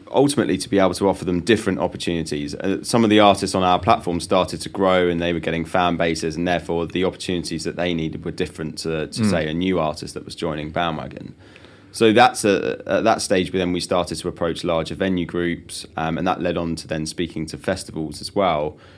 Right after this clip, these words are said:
Speaker 1: Um, they all at, at different levels have exactly the same problem, which is that, um, there's so much availability of talent,
Speaker 2: Mm.
Speaker 1: but there's no real way to be able to manage and review them and contact them.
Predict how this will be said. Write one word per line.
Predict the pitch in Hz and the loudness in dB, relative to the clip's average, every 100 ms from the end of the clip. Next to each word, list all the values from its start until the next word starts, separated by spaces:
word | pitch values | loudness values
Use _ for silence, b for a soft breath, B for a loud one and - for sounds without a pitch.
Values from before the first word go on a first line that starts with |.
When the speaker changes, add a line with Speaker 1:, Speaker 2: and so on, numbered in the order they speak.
| B - | B -4
Speaker 1:
Um, | - 98 98 - - - - - | 0 2 2 -2 -12 -20 -2 4
they | 135 | 6
all | 139 143 143 123 | 6 6 6 4
at, | 101 98 - | 4 2 0
at | 107 - | 0 0
different | 113 110 92 | 0 0 2
levels | 104 87 87 | 2 0 0
have | 87 | -2
exactly | 82 98 92 - | -2 -2 -2 -4
the | 78 | -6
same | 80 85 82 | -4 -4 -4
problem, | 95 87 - 78 | -4 -4 -6 -8
which | 78 - | -10 -6
is | 87 80 | -6 -2
that, | 90 85 - B B B - | -2 -2 -4 B B B 0
um, | 95 92 92 | 2 2 2
there's | - 101 - | 2 2 0
so | - 113 104 | 2 4 6
much | 101 - | 2 0
availability | 85 90 87 90 87 80 82 | 0 0 0 0 -2 -2 -4
of | 80 | -6
talent, | - 101 78 73 - | 0 0 0 -4 -6
Speaker 2:
Mm. | 101 92 85 - | -2 -2 -4 -4
Speaker 1:
but | 92 | -2
there's | 92 | 2
no | 101 98 | 4 4
real | 92 92 | 2 2
way | 87 87 85 | 2 0 -2
to | 87 | -4
be | 87 | -4
able | 82 | -4
to | 82 | -4
manage | 85 87 82 80 - | -4 -2 -2 -4 -6
and | 80 82 | -6 -6
review | 82 90 87 82 | -4 -2 -2 -2
them | 82 | -4
and | 80 | -6
contact | 80 101 95 - 80 - | -4 -4 -2 -6 -8 -8
them. | - - | -10 -12